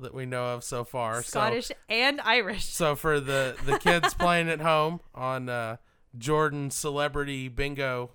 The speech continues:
Speaker 1: um,
Speaker 2: <laughs>
Speaker 1: you can go ahead and get your marker out and stamp
Speaker 2: <laughs>
Speaker 1: Colin Farrell and Robert Carlyle.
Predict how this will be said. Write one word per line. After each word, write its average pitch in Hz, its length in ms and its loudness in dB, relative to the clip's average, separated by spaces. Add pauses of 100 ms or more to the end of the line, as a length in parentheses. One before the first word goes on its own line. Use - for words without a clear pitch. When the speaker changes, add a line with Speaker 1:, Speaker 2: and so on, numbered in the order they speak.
(840)
Speaker 1:
um, 120 460 2 (320)
Speaker 2:
<laughs> 120 320 -12
Speaker 1:
you 139 120 -8
can 139 160 -12
go 147 200 2
ahead 143 460 2
and 131 220 -6
get 131 180 -8
your 135 80 -6
marker 131 360 -4
out 131 300 -4
and 123 180 -8
stamp 139 600 -2 (460)
Speaker 2:
<laughs> - 400 -20
Speaker 1:
Colin 147 360 0
Farrell 120 560 -2 (840)
and 117 240 -6
Robert 117 300 -2
Carlyle. 107 520 -4